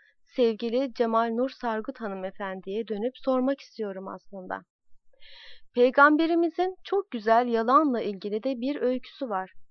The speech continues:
Günümüzde yalan söylemek hani neredeyse su içmekten kolay ve yalanı normal, pembe, mor, yeşil diye ayırdığımız için yalan söylemek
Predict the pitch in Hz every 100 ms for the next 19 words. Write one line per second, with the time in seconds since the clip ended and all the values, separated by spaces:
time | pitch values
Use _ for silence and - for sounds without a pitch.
0 | - - _ _ _ 277 339 381 392 349
1 | 311 320 359 - 208 196 202 262 - _
2 | - 311 285 254 311 320 196 180 180 226
3 | 277 _ _ 403 392 - 294 - 214 202
4 | - 180 190 277 330 - _ _ 302 277
5 | 233 214 208 202 190 180 180 202 269 _
6 | _ 247 233 208 185 202 254 - 220 214
7 | 202 254 - _ - - 240 - 294 277
8 | 208 202 - 196 185 180 185 196 214 220
9 | - 277 - _ _ - - _ 294 330
10 | 392 - 294 240 190 220